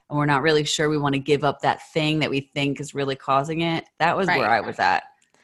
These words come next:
Speaker 1: 'Cause I said, "I love teaching spin. I'm not giving this shit up. This is my dream job."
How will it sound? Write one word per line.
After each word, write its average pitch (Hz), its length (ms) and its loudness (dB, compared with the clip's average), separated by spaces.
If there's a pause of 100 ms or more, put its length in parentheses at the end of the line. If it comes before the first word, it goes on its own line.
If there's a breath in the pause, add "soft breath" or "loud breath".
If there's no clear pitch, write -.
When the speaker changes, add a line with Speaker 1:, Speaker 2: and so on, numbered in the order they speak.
(200)
Speaker 1:
'Cause 156 120 -4
I 180 120 6
said, 180 260 2 (240)
"I 147 160 2
love 151 240 2
teaching 127 380 -6
spin. 110 240 -6
I'm 139 140 0
not 170 180 -2
giving 104 260 -6
this 117 200 -8
shit - 180 -8
up. 147 180 -4
This 143 160 -6
is 147 80 -6
my 151 80 -2
dream 196 320 0
job." 107 300 2